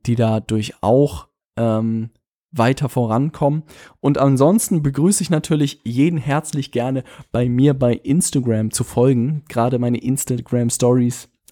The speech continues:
alter Schwede, was da abgeht, da solltest du unbedingt reingucken. Gerade die letzte war eine extrem gute,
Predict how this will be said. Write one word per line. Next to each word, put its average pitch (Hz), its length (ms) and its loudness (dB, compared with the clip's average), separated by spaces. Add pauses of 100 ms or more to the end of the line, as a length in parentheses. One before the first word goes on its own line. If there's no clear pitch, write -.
alter 151 340 2
Schwede, 120 360 -2
was 113 180 -4
da 117 200 2
abgeht, 113 500 0 (300)
da 110 180 0
solltest 110 360 0
du 113 60 0
unbedingt 110 640 -2
reingucken. 120 480 -2
Gerade 117 340 2
die 120 80 -2
letzte 107 500 -2
war 98 300 0 (180)
eine 107 160 0
extrem - 520 -2
gute, 113 400 -4